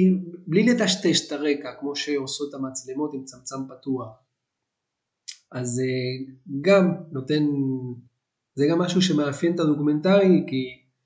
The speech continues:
מי שמצלם דוקומנטרי, אז הוא פחות יכול לקחת את הסיכון, אה, לפספס דברים, אז זה השוט שמאוד נוחות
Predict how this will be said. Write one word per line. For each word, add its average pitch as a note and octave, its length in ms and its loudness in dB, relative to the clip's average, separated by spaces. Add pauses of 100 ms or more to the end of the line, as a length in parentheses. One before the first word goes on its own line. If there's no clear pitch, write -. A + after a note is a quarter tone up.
(180)
מי D#3 100 6
שמצלם E3 520 0
דוקומנטרי, D#3 880 -2
אז - 380 -12 (1300)
הוא C3+ 200 -6
פחות F#3+ 340 4
יכול F#3 340 6
לקחת F#3 380 0
את - 60 -10
הסיכון, F#3 800 6 (1600)
אה, C3 220 -2
לפספס D3 540 -2
דברים, D3+ 400 2
אז A#2 100 -4
זה A#2+ 220 -4
השוט E3 260 -2
שמאוד D#3+ 360 0
נוחות D#3 260 -4